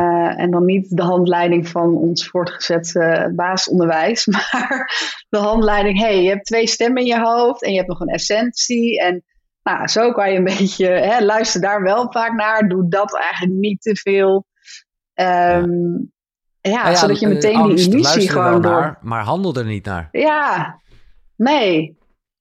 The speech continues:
Speaker 1: En, en voel, zeg maar, is het, is het, ja, als het angst is, omdat inderdaad er loopt een inbreker rondom je huis, dan ja, of, eh, je bent echt aan, alleen maar aan het blowen en je verliest je baan. En ik, hè,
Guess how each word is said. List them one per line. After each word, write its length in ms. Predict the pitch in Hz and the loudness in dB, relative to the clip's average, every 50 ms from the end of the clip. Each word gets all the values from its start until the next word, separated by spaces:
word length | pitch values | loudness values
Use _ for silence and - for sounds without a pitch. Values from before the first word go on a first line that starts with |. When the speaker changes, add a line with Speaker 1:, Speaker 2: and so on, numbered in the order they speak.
| _ _ | _ _
Speaker 1:
En, 140 | - 220 | -2 0
en 200 | - - 240 214 | 0 0 -2 -2
voel, 360 | 220 - 269 302 330 339 294 240 | -2 0 2 4 4 4 4 4
zeg 200 | 202 190 185 185 | 2 0 0 0
maar, 220 | 185 185 175 - | 0 0 0 0
is 100 | 196 202 | 0 0
het, 140 | 214 196 208 | 0 0 0
is 140 | - 202 196 | 0 0 0
het, 120 | 190 190 | 0 0
ja, 200 | 208 196 196 - | 0 0 0 0
als 140 | - 180 180 | 0 -2 -2
het 100 | 190 - | -2 -2
angst 280 | - 214 220 208 - | -2 0 0 0 0
is, 140 | 196 190 190 | 0 0 2
omdat 340 | 208 208 190 196 202 196 196 | 2 2 2 2 0 0 -2
inderdaad 440 | - - 196 190 185 196 196 202 196 | -2 -2 0 0 0 0 -2 0 0
er 60 | 196 | 0
loopt 180 | 190 190 190 190 | 0 0 -2 -4
een 80 | - - | -6 -2
inbreker 440 | 226 254 254 220 202 196 180 185 175 | -2 0 2 2 2 2 0 0 -2
rondom 260 | 175 180 180 175 175 | -2 -4 -6 -6 -6
je 100 | 175 165 | -4 -2
huis, 460 | 170 165 160 165 202 220 208 - - | -2 0 0 2 2 0 0 -2 -2
dan 260 | - 185 185 185 185 175 | -2 0 0 0 -2 -4
ja, 420 | 180 196 208 175 151 - - - _ | -4 -4 -2 -2 -2 -4 -6 -8 _
of, 340 | - 180 180 175 - - - _ _ _ _ _ _ _ _ _ _ _ | -2 -2 -2 -2 -4 -10 -14 _ _ _ _ _ _ _ _ _ _ _
eh, 720 | - 185 180 180 180 175 175 175 175 175 175 170 175 170 170 170 | -4 -2 0 0 2 2 2 2 2 2 2 2 2 2 2 4
je 140 | 175 180 175 | 2 2 2
bent 200 | 185 185 185 - | 2 0 0 0
echt 280 | - - - - - | -2 -2 -2 -2 -2
aan, 120 | 214 196 196 | 0 0 0
alleen 300 | - 180 185 180 180 190 | 0 2 2 2 2 2
maar 100 | 185 175 | 2 2
aan 60 | 175 | 2
het 80 | 180 170 | 2 2
blowen 380 | 190 180 175 180 180 180 180 - | 2 2 2 2 2 2 2 2
en 120 | 175 180 | 2 2
je 100 | 180 175 | 2 0
verliest 340 | - - 190 180 185 - - | 0 0 0 2 2 0 0
je 80 | 190 165 | 0 0
baan. 360 | 170 180 180 180 180 180 175 | 0 0 0 0 0 0 0
En 200 | 165 175 180 160 | 2 2 0 0
ik, 160 | - 165 165 - 101 | 0 -4 -4 -4 -4
hè, 300 | 107 123 - 170 185 190 | -2 -2 -2 0 0 -2